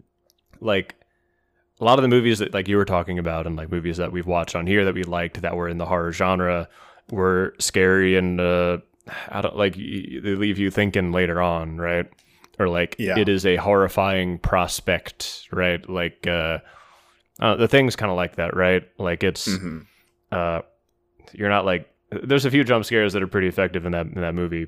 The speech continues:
Speaker 1: but, uh, the, it kinda sticks with you, like, one, the imagery, right? Uh, and then, like, the idea of being, like, stuck on, like, a base and, like, not knowing who's human and all that. Like, it, it's just, like, really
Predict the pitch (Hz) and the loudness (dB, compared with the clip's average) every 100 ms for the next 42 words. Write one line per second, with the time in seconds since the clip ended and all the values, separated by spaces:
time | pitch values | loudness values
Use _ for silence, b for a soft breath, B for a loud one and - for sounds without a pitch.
0 | - 101 90 - b b b b b - | 0 2 2 -2 b b b b b -4
1 | 87 85 85 _ _ _ _ _ _ _ | -2 0 -4 _ _ _ _ _ _ _
2 | _ _ - 104 95 87 92 95 101 110 | _ _ -10 -2 2 2 0 -4 0 2
3 | 101 - 107 - 101 104 98 92 90 85 | 2 0 -2 -2 -4 -2 -2 -2 -2 0
4 | 110 117 104 92 98 87 95 82 80 85 | 2 2 2 2 0 -2 -4 -8 -8 -14
5 | - - 87 85 82 - _ 85 80 80 | -14 -8 -6 -6 -8 -14 _ -8 -8 -8
6 | - _ - 90 87 85 80 - 87 87 | -16 _ -6 -4 -4 -4 -6 -4 -2 -2
7 | 87 85 85 76 - 82 80 - 87 82 | -2 -4 -4 -8 -8 -10 -10 -8 -6 -6
8 | 80 80 80 78 - _ _ _ _ _ | -10 -10 -10 -12 -16 _ _ _ _ _
9 | _ _ _ _ _ _ - - 92 85 | _ _ _ _ _ _ -10 -2 -2 -2
10 | - - 92 87 85 82 87 82 - 92 | -10 -6 -2 -2 -4 -6 -4 -4 -4 -4
11 | 87 85 85 - 85 82 87 82 87 85 | -4 -4 -6 -6 -8 -8 -6 -6 -4 -6
12 | 82 87 87 87 113 113 107 101 101 98 | -6 -6 -6 -4 2 2 2 0 -2 0
13 | 98 101 - 113 117 113 - B B B | 2 0 2 0 2 -2 -6 B B B
14 | - - - 110 101 90 92 92 95 92 | -12 -10 -6 -2 -2 -2 -2 0 0 -2
15 | - | -6